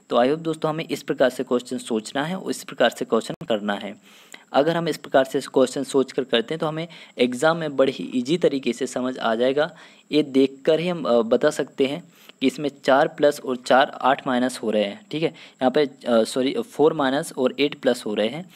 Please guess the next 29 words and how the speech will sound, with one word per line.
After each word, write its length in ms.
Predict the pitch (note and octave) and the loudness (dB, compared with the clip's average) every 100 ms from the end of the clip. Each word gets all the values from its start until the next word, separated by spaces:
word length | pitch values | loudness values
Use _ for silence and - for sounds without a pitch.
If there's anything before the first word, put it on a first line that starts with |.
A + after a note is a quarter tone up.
| - - - | -20 -12 -4
तो 60 | |
इस 140 | C3 - | -4 -2
प्रकार 300 | D#3 C3+ B2 | 2 4 4
से 140 | B2 | 0
हमको 220 | A#2+ - A2+ | -4 -4 -6
सीरीज, 360 | - B2 C#3 | -4 -2 -2
अ, 100 | - - | -4 0
क्वेश्चन 520 | G#2+ G#2+ G#2+ C3 - | 0 2 2 0 0
पेपर 280 | C#3 A2+ A#2+ | -4 0 0
में 120 | D#3+ | -2
निकाल 260 | D#3 B2 A#2 | -2 2 2
सकते 360 | - G#2 - | 0 -12 -10
हैं। 200 | A2 G#2+ - _ - - _ - | -12 -12 -18 _ -20 -20 _ -4
एक 180 | C#3 | 2
और 120 | E3 E3+ | 2 4
क्वेश्चन 360 | E3 D#3+ E3 | 2 2 -2
देख 140 | D#3+ D#3 | -2 0
लेते 220 | D#3+ D#3+ | -2 0
हैं 40 | |
दोस्तों 340 | D#3+ D#3 F3 F#3 _ _ _ _ _ _ _ _ _ _ _ _ _ _ _ _ _ _ _ _ _ _ _ _ _ - - - - _ | -2 -2 -4 -6 _ _ _ _ _ _ _ _ _ _ _ _ _ _ _ _ _ _ _ _ _ _ _ _ _ -20 -20 -20 -20 _
इसी 180 | - - | -10 -6
सीरीज 380 | D#3+ C3+ B2 B2 | -4 0 0 0
का। 180 | - G2+ - _ _ _ _ _ _ _ _ _ _ _ _ - - _ _ _ _ _ _ _ _ _ _ _ _ _ _ _ _ _ _ _ _ _ _ _ _ _ _ _ _ _ _ _ _ _ _ _ | -6 -8 -12 _ _ _ _ _ _ _ _ _ _ _ _ -20 -20 _ _ _ _ _ _ _ _ _ _ _ _ _ _ _ _ _ _ _ _ _ _ _ _ _ _ _ _ _ _ _ _ _ _ _
तो 80 | D3 | -2
दोस्तों 260 | D#3+ E3 | 0 0
क्वेश्चन 420 | F3+ B2+ A#2 - D#3+ | 0 2 2 0 -2
है 60 | |
हमारे 220 | D3+ D#3 | 0 0
पास 320 | D3+ D#3+ D#3+ | 2 0 -2